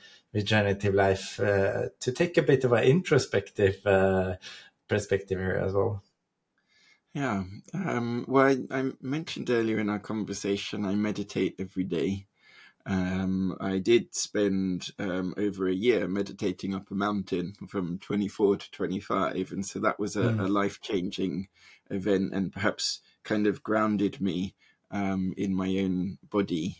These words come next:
Speaker 2: in, in my own sense of, of who I was. Um, and so I think that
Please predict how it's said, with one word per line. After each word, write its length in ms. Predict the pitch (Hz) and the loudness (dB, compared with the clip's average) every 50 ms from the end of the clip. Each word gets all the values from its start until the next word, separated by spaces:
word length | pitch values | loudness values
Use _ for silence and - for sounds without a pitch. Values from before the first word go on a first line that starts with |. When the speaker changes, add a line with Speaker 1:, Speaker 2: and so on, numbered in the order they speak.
| - | -8
Speaker 2:
in, 340 | - 95 87 95 90 82 - | -6 -4 -2 -2 -2 -2 -4
in 160 | 98 95 90 | -2 -2 -2
my 140 | 90 92 92 92 95 | 0 0 0 0 0
own 160 | 95 90 90 | 0 0 0
sense 460 | - - - 101 90 - - - - | -2 -2 -2 -2 -2 -2 -4 -6 -4
of, 340 | 98 92 95 - - - - _ - | -4 -4 -4 -6 -10 -14 -12 _ -8
of 140 | 95 - - - | -8 -8 -4 0
who 120 | 104 101 | 0 2
I 120 | 98 85 85 | 2 2 2
was. 600 | 90 98 98 85 78 78 73 - - - - - _ - - - - - - - - - _ - | 2 2 2 2 0 -2 -4 -6 -6 -8 -10 -12 _ -20 -20 -20 -20 -20 -20 -20 -20 -18 _ -4
Um, 720 | 101 101 98 95 98 98 101 98 101 101 98 98 98 95 95 - - | -2 0 2 2 2 2 2 2 2 2 2 2 0 0 -2 -4 -4
and 180 | 107 101 101 | -4 -4 -2
so 460 | 98 - - 117 107 104 104 104 95 - | -2 -2 -2 0 2 4 4 4 2 2
I 120 | 98 104 | 0 -6
think 400 | 101 - - 127 120 107 - - - | -4 -2 0 0 0 -2 -4 -4 -2
that 240 | 110 110 98 - | 0 0 0 0